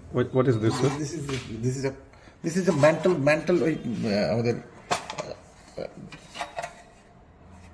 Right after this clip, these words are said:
Speaker 2: ম্যান্টল হতো না, যেগুলো মানে ওই পেট্রোম্যাক্সের মধ্যে জানলার
Speaker 1: হুম।
Speaker 2: জন্য যে ম্যান্টল হতো,
Speaker 1: ওটা, ওটা, ওটা
Speaker 2: সেই
Speaker 1: রাখবার জন্য।
Speaker 2: ম্যান্টলের কৌটো এটা একটা।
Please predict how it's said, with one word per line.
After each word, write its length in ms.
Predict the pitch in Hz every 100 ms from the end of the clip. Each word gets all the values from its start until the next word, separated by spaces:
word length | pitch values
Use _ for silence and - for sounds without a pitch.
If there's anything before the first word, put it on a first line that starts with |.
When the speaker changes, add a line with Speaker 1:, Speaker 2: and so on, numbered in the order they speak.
| - - - -
Speaker 2:
ম্যান্টল 460 | 123 147 151 175
হতো 200 | 151 165
না, 140 | 202 311
যেগুলো 260 | 151 151
মানে 240 | 151 135 135
ওই 140 | 131 104 - - 90
পেট্রোম্যাক্সের 480 | 151 151 175 175 180
মধ্যে 220 | 170 156
জানলার 240 | 147 151 175
Speaker 1:
হুম। 80 | 139
Speaker 2:
জন্য 160 | 147
যে 100 | 147
ম্যান্টল 320 | 131 131 131
হতো, 240 | 165 156 220 - -
Speaker 1:
ওটা, 160 | 160 165
ওটা, 180 | 160
ওটা 140 | 170 160
Speaker 2:
সেই 80 | 165
Speaker 1:
রাখবার 240 | 160 151
জন্য। 120 | 131
Speaker 2:
ম্যান্টলের 260 | 107 98 196
কৌটো 280 | 170 139 120
এটা 180 | 104
একটা। 220 | 92 -